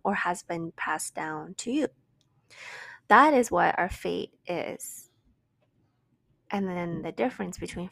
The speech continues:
fate and destiny is destiny is what we choose. Destiny is making a choice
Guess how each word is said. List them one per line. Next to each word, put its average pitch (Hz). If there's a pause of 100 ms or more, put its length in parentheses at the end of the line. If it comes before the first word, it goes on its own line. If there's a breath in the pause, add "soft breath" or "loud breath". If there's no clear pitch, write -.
fate 233
and 185
destiny 165
is 156 (520 soft breath)
destiny 208
is 180
what 165
we -
choose. - (1600 loud breath)
Destiny 240
is 202
making 190
a 185
choice 214